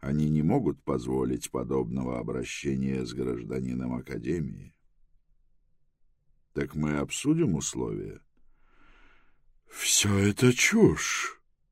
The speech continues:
сердито нахмурившись, процедила сквозь зубы министр. «Если понадобится, мы можем связаться с Академией.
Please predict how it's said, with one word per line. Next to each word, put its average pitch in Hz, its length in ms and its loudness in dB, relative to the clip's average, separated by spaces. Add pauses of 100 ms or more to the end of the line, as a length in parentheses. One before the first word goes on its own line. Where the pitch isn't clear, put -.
(420)
сердито 73 600 -2
нахмурившись, 76 800 2
процедила 71 640 0
сквозь 67 380 -2
зубы 67 360 -2
министр. 69 720 -4 (640)
«Если 98 520 6
понадобится, 95 920 6
мы 139 140 6
можем 85 340 4
связаться 85 680 4
с - 140 2
Академией. 98 880 0